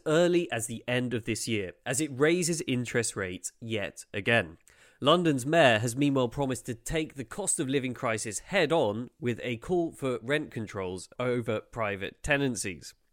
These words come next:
While the U K was in the polling booths last week, the Bank of England raised the interest rate from zero point seven five to one percent in a bid to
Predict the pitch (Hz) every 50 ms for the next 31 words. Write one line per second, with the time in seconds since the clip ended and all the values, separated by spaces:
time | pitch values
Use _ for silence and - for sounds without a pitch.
0 | _ _ _ _ _ - - - - - - - - _ _ _ _ _ _ -
1 | 143 165 185 175 175 175 214 240 233 - - 175 175 202 208 175 143 131 156 143
2 | 135 - - 175 180 170 156 143 139 117 147 135 123 113 - - - - 131 127
3 | 127 120 - - 185 165 156 - - 120 160 165 151 - 180 196 202 190 160 175
4 | 190 220 208 151 117 98 92 87 98 120 131 143 156 165 131 135 143 151 175 185
5 | 175 - 139 117 - - 120 110 110 131 135 - - 139 117 104 - - 110 123
6 | 156 185 185 170 156 - 156 147 131 120 - - - - 147 127 123 113 - 220
7 | 220 165 127 131 131 117 - - - 220 208 139 127 131 127 123 123 120 113 -
8 | 123 - - 156 117 95 87 - - 151 165 160 143 - 180 180 160 - - -
9 | 156 151 -